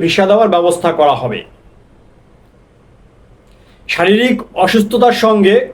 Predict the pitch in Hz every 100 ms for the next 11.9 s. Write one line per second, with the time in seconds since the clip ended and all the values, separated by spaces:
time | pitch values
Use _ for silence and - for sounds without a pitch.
0 | - 190 220 180 190 196 160 185 190 -
1 | 185 175 175 151 151 143 139 113 92 _
2 | _ - 180 185 - - _ - 170 175
3 | 214 214 175 175 214 196 - 226 233 240
4 | 240 - - 123 185 240 277 - 202 208
5 | - 196 170 170 165 147 190 269 - -
6 | 190 202 233 247 262 196 185 175 160 175
7 | 170 151 139 139 123 123 110 82 _ _
8 | _ _ _ - - _ _ _ - -
9 | - 214 240 240 240 202 226 247 247 240
10 | 202 180 202 240 240 - - 214 214 254
11 | - 208 202 220 220 214 208 240